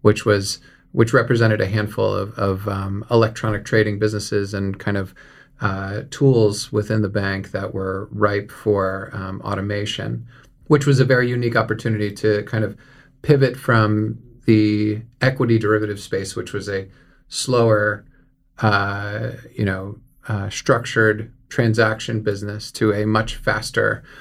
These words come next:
uh, electronic trading businesses where the sensitivities are different and the customers are different, and, and the forms of kind of measuring your counterparty and holding your counterparty accountable were, were unique.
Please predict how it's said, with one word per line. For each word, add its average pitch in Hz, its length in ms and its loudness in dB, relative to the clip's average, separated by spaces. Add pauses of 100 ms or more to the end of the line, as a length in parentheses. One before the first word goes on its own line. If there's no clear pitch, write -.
(200)
uh, 101 220 2
electronic 104 440 0
trading 147 300 4
businesses 107 480 0
where 104 120 0
the 101 80 -6
sensitivities 101 640 -4
are 98 80 -4
different 101 440 -4
and 107 100 -6
the 104 60 -6
customers 101 420 -8
are 101 80 -8
different, 101 540 -6
and, 101 240 -6 (420)
and 113 160 4
the 113 80 6
forms 110 400 0
of 104 160 -4
kind 110 180 -2
of 104 200 -2 (560)
measuring 107 680 2
your 104 540 -4
counterparty 104 680 -2
and 104 120 -6
holding 104 240 0
your 101 120 0
counterparty 101 520 -4
accountable 104 680 -2
were, 101 400 -6
were 101 400 0
unique. 104 460 2